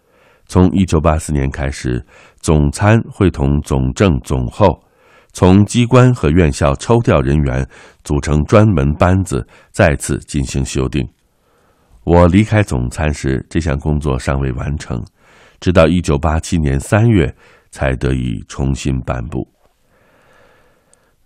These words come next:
二十世纪八十年代以后，国家学位制度逐渐建立起来，全军学位制度的工作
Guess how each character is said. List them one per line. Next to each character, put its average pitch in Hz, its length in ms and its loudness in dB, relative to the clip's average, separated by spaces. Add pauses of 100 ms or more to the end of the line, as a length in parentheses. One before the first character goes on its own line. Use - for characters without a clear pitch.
(140)
二 113 180 6
十 92 140 0
世 87 180 0
纪 76 320 -2 (140)
八 101 240 4
十 82 140 0
年 73 180 2
代 73 160 -2
以 67 140 -6
后， 76 360 -2 (540)
国 120 220 6
家 127 200 6
学 92 300 2
位 117 180 6
制 78 200 -2
度 67 280 -6 (280)
逐 78 160 0
渐 73 260 0
建 71 260 -4
立 67 140 -8
起 73 160 -14
来， 85 180 -14 (680)
全 104 320 4
军 127 180 4 (160)
学 82 240 0
位 78 200 2
制 78 160 -2
度 71 120 -4
的 69 100 -6
工 76 220 0
作 67 240 -4